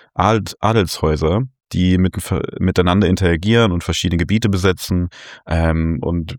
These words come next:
wo man als Cliff dann irgendwie reinhängt, weil du brauchst ja auch irgendwie auch so Alliierte und sowas, um den, den Krieg zu führen gegen die, gegen die Blackbears. Und drumherum ist die Welt gezeichnet von Armut, äh, es gibt Korruption hier und da,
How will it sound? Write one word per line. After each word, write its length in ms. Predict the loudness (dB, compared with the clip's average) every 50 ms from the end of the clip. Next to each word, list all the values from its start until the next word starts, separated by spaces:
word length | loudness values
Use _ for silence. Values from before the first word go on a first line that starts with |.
| _
wo 180 | -8 -4 -2 0
man 160 | 2 2 2
als 220 | 2 0 -2 -4 -4
Cliff 260 | -2 0 0 0 0
dann 140 | 0 0 0
irgendwie 240 | 0 0 0 0
reinhängt, 440 | 2 2 2 2 2 2 2 2 2
weil 80 | 2 0
du 60 | 0
brauchst 260 | 0 0 0 0 0
ja 60 | -2
auch 80 | -2 -2
irgendwie 260 | -4 -8 -6 -6 -6
auch 100 | -6 -6
so 120 | -6 -4 -4
Alliierte 560 | -4 -2 0 0 0 2 4 4 4 4 4
und 100 | 2 2
sowas, 300 | 2 4 4 2 2 -2
um 120 | -2 -2
den, 160 | 0 0 -2
den 140 | -2 -4 -4
Krieg 220 | -2 -2 -2 0 0
zu 100 | -2 -2
führen 260 | 0 2 2 2 2
gegen 180 | 2 0 0
die, 180 | -2 -4 -6 -10 -12 -14 -20 -20 -20 -20 -14 -6
gegen 160 | -2 0 2 2
die 60 | 2
Blackbears. 600 | 2 0 0 0 _ 0 2 2 2 2 0 -4 -12 -18 -20 -20 _ _ _ _ _ _ _ _ _ _ _ -8 -4
Und 380 | 0 0 0 0 -2 -6 -10 -6
drumherum 640 | 0 2 4 4 4 4 4 4 4 4 4 2
ist 200 | 2 0 -2 -2
die 100 | 0 2
Welt 200 | 2 2 2 2
gezeichnet 460 | -2 -2 0 0 0 0 0 -2 -4 -4
von 180 | -4 -2 0
Armut, 640 | 2 2 4 4 4 4 2 2 0 -2 -6 -10 -6 -2
äh, 160 | 0 0 0
es 100 | 0 -2
gibt 120 | -4 -8 -6
Korruption 540 | -4 -4 -4 -4 -4 -4 -2 0 0 2 2
hier 140 | 2 0
und 160 | 0 0 0 0
da, 300 | 2 2 2 2 0